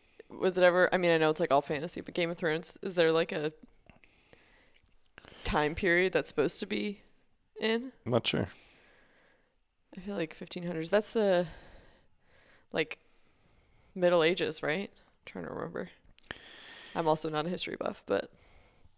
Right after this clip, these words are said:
Speaker 1: that sounds about right. Um, I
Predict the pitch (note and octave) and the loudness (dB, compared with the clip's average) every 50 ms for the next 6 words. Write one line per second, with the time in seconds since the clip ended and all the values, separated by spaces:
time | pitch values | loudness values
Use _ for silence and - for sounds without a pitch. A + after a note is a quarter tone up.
0 | - - - _ _ _ - - - - - - - D#3 D#3+ - E3 D3+ D#3 D3+ | -20 -20 -20 _ _ _ -14 -14 -14 -16 -12 -6 -4 -4 -2 -2 -4 -4 -4 -4
1 | C3 B2 - - - - - - - - - - - - - - - - - - | -4 -4 -2 -4 -4 -6 -6 -10 -14 -20 -20 -20 -20 -20 -20 -20 -20 -20 -20 -20
2 | - _ - F3+ E3+ E3 D#3+ D#3+ D#3 D#3+ D#3+ D#3+ E3+ - _ _ _ _ - G3+ | -8 _ 4 6 6 8 6 6 4 0 -4 -12 -14 -16 _ _ _ _ 4 6
3 | B3+ C4+ A3+ G3+ G3+ A#3+ A#3+ A#3+ | 8 8 8 8 6 4 2 -2